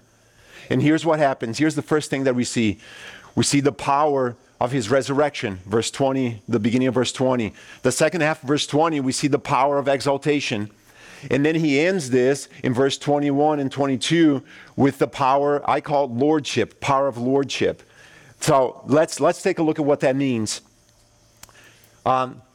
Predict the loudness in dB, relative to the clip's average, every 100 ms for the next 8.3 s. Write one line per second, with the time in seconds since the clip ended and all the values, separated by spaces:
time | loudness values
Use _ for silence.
0 | -20 -6 -2 0 2 2 0 0 0 0
1 | -2 0 2 2 0 0 0 0 0 0
2 | 0 -2 2 2 2 -2 -10 -6 -2 -2
3 | 0 -2 -2 0 2 2 0 2 0 0
4 | -2 0 0 0 -4 0 -2 -2 -2 0
5 | 2 2 2 2 0 -4 -2 -2 0 2
6 | 4 4 0 -4 0 -2 0 -2 0 0
7 | 0 0 -2 -2 0 -2 -2 -2 0 0
8 | 0 -2